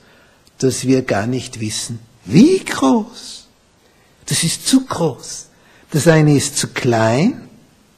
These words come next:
darum sehen wir es nicht mehr, außer mit technischen Hilfsmitteln. Und das andere ist zu groß und darum sehen wir es nicht mehr. Dasselbe ist mit den Ohren. Wir hören bestimmte Frequenzen, andere nicht.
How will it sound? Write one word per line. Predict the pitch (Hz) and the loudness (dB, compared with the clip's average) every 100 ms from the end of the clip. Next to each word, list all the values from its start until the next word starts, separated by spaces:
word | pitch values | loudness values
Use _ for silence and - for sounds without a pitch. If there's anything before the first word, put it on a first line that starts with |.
| _ | _
darum | - 131 | -8 -6
sehen | - 151 | 0 0
wir | 160 | 2
es | 147 | 0
nicht | 180 - | -2 -2
mehr, | 233 269 - | -4 -2 -2
außer | 110 - 117 | -2 0 0
mit | 107 104 - | 0 -4 -4
technischen | 113 - 110 104 | -4 -4 -6 -4
Hilfsmitteln. | 101 127 147 156 180 214 220 - - - - | -2 -2 -2 -2 -4 -2 -6 -6 -20 -16 -8
Und | 151 131 | -2 2
das | 139 | 6
andere | 143 165 170 | 6 6 6
ist | 170 170 | 6 2
zu | 208 | -4
groß | - 285 311 294 - | 2 4 6 4 2
und | 135 113 | -2 0
darum | 127 117 | 0 0
sehen | - 117 101 | 2 2 2
wir | 98 | -2
es | 87 | -6
nicht | 92 - - | -8 -12 -16
mehr. | - - _ - - - | -20 -20 _ -20 -20 -8
Dasselbe | 131 - 156 | 0 4 6
ist | 160 156 | 6 4
mit | 160 165 | 0 2
den | 165 | 2
Ohren. | 190 240 277 180 - - _ _ _ _ _ _ _ _ - _ _ _ | 2 0 0 -4 -6 -20 _ _ _ _ _ _ _ _ -20 _ _ _
Wir | 110 104 | 0 2
hören | 120 123 | 4 4
bestimmte | 139 - 147 165 170 | 0 0 0 2 0
Frequenzen, | - 185 180 233 277 285 - 120 | 0 -4 0 -2 -2 -4 -8 -6
andere | 113 131 147 156 | -4 -2 0 0
nicht. | 165 233 - - | 0 -2 -4 -18